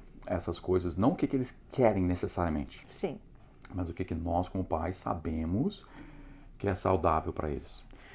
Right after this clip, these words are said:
Speaker 2: Não dar pra essa idade, realmente não precisa pra nenhum, mas não dar pra essa idade biscoitos, não dar essas coisas doces.
Speaker 1: Uhum.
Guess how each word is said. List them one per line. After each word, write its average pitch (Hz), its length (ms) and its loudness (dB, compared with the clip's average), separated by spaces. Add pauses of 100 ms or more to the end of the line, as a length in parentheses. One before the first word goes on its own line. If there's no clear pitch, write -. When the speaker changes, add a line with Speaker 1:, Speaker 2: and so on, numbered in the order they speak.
(120)
Speaker 2:
Não 320 300 10
dar 240 240 10
pra 208 160 10
essa 185 260 8
idade, 160 680 4 (380)
realmente 165 500 -2
não 156 160 -4
precisa 151 340 -4
pra - 160 -8
nenhum, 160 380 0
mas 180 300 2
não 220 240 8
dar 196 220 10
pra 185 140 8
essa 175 180 2
idade 165 440 2 (320)
biscoitos, 151 680 -2 (720)
não 185 240 2
dar 190 180 10
essas 208 300 6
coisas 175 400 4
doces. 151 580 -2 (200)
Speaker 1:
Uhum. 82 260 -6